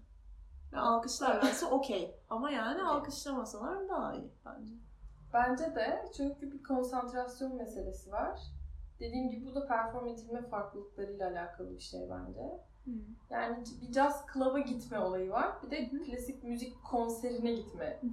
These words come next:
Speaker 1: hı.
Speaker 2: olayı var. Yani jazz club'tan ben hep keyifle, klasik müzik konserlerinden de,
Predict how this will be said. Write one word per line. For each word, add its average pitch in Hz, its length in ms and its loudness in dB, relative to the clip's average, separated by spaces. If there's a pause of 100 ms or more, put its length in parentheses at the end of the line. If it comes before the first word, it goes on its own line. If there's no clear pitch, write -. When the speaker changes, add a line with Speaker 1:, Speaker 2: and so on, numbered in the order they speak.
Speaker 1:
hı. 240 40 -2 (280)
Speaker 2:
olayı 339 320 -2
var. - 260 -6 (680)
Yani 208 200 0
jazz 262 320 2
club'tan 285 600 4
ben 285 180 8
hep - 220 0
keyifle, 262 800 2
klasik 269 420 -4
müzik 277 300 2
konserlerinden 254 1000 4
de, 403 200 -2